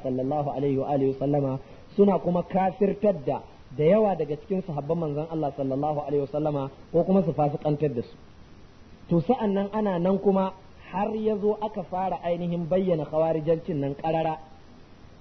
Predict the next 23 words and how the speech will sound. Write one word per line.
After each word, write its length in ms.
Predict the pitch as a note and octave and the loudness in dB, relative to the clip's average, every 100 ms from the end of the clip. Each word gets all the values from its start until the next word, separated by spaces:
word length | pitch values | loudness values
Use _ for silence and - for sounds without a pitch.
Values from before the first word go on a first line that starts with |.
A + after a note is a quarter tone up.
| - - | -18 -2
Sai 100 | G3 | 0
ka 100 | F#3 | 2
ga 120 | E3+ | 2
mutum 320 | F3+ E3+ G3 F3 | 2 2 2 2
yana 220 | F3 D#3 | 2 2
ba 160 | D#3 D#3+ | 2 0
da 80 | |
fatawar 480 | D3 C3 C#3+ D#3 E3 - - - C#3 | 0 -2 2 2 0 -6 -18 -12 -4
mace 400 | D#3+ F3 - G#3+ | 0 0 0 0
tana 320 | E3 A3 F#3+ F#3+ | 2 2 0 0
ainihin 480 | F#3+ F#3+ F#3+ F#3+ | 0 0 0 0
haila 400 | F#3 G#3+ G3 F3+ - - - | 2 2 2 -2 -6 -16 -10
amma 240 | C#3 D#3 | -4 0
za 140 | D#3+ E3+ | 2 2
ta 100 | D3 | 0
yi 60 | B2+ | -4
sallah, 280 | C3+ C3 A2 - - | -2 -2 -4 -8 -2
za 120 | D3+ | 0
ta 60 | D3 | 0
yi 60 | C3+ | -2
azumi. 360 | C3+ A#2+ G2 F#2 - - - - - - - - - | -4 -4 -10 -14 -20 -20 -20 -20 -20 -20 -20 -20 0
Saboda 300 | A3 A#3 F#3 | 4 4 4
me? 120 | D#3 | 0